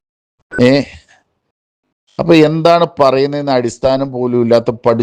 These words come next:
ജാഹിലുകൾ. ഇയാൾ എഴുതി വിടുന്ന തറാവീനെ പറ്റി ഭയ-, ഏ, എന്താ പറയേണ്ടത്, ഭയങ്കര എഴുത്താണ്. ആ ഹദീസ് ഏതാണെന്ന് ചോദിച്ചിട്ട് പോലും ഈ സാധുവിന് അറിയില്ല. ഇതൊക്കെയാണ് വഹാബി പാതിരിമാർ.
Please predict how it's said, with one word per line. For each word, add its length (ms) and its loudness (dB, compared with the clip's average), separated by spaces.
ജാഹിലുകൾ. 480 -2
ഇയാൾ 160 2
എഴുതി 220 -2
വിടുന്ന 280 -4
തറാവീനെ 480 0
പറ്റി 180 -6
ഭയ-, 200 0
ഏ, 20 -8
എന്താ 220 0
പറയേണ്ടത്, 360 -2
ഭയങ്കര 480 0
എഴുത്താണ്. 340 -2
ആ 60 -8
ഹദീസ് 340 -4
ഏതാണെന്ന് 320 0
ചോദിച്ചിട്ട് 360 -4
പോലും 260 -4
ഈ 100 -8
സാധുവിന് 460 2
അറിയില്ല. 240 0
ഇതൊക്കെയാണ് 480 2
വഹാബി 560 0
പാതിരിമാർ. 480 -2